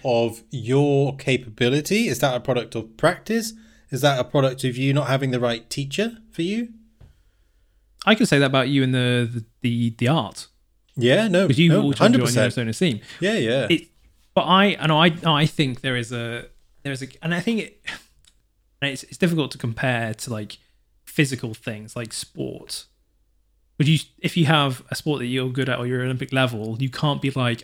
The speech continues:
Speaker 2: "I'm gonna train to be a swimmer and also be an Olympic level weightlifter."
Speaker 1: Yeah.
Speaker 2: You can't do both.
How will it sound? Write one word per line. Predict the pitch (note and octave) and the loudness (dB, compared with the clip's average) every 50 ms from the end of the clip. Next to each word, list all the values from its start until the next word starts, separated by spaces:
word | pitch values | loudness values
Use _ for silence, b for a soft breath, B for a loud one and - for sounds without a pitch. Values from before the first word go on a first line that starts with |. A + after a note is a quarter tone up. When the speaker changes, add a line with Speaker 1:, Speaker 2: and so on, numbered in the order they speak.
| _ - | _ -2
Speaker 2:
"I'm | D3 D3+ D#3+ D#3 | 0 0 0 0
gonna | D3+ C#3+ C3+ B2+ | 0 0 -2 -2
train | - - D3 C3 B2+ B2+ A#2+ | -2 -2 -2 0 0 0 -2
to | - A#2 | -2 -2
be | A#2 B2+ A#2+ A#2+ A#2 A2+ A2 b b b b b b b _ - | 0 0 0 0 0 -2 -4 b b b b b b b _ -2
a | C3 B2 B2 A#2+ A#2 A2+ A2+ A2 G#2+ G#2+ A2+ _ _ _ _ _ _ _ _ _ _ _ _ _ _ _ - | 0 2 2 2 2 0 0 -2 -4 -6 -8 _ _ _ _ _ _ _ _ _ _ _ _ _ _ _ -12
swimmer | - - - C#3+ A#2+ A2+ G#2+ A2 A2 - _ _ - | -6 0 0 0 2 2 -2 -4 -4 -6 _ _ 0
and | C3+ B2+ - | 0 2 4
also | D#3+ D3 B2+ - - C3+ A#2 A#2 A2+ A2+ A#2 A2+ - _ - | 4 4 4 4 2 0 0 0 0 -2 -4 -4 -6 _ -6
be | D3+ C3 B2 A#2+ A#2+ | -4 -4 -2 -2 -4
an | - C#3 D3 C#3 | -2 -2 -2 0
Olympic | C3 C3 B2+ A#2+ C#3 C3+ B2+ | 0 -2 -4 -2 -2 -2 0
level | C#3 B2 B2 B2 A#2+ | 0 0 0 0 -2
weightlifter." | A#2+ C3 B2+ B2 - - A#2 - - - - - - A#2+ - b b b b - | 0 0 -2 -2 -4 -8 -10 -12 -12 -12 -12 -10 -12 -12 -12 b b b b -8
Speaker 1:
Yeah. | C#3 A#2+ G#2+ G2+ F#2+ F2+ F2+ F2+ - - | -4 -4 -2 -2 -2 -4 -6 -6 -4 -2
Speaker 2:
You | |
can't | B2+ D#3+ C3+ B2 | -2 0 0 -2
do | B2 A2+ | -2 -4
both. | - - A#2+ G#2 G#2 - - - - | -4 -4 -4 -4 -6 -12 -14 -20 -20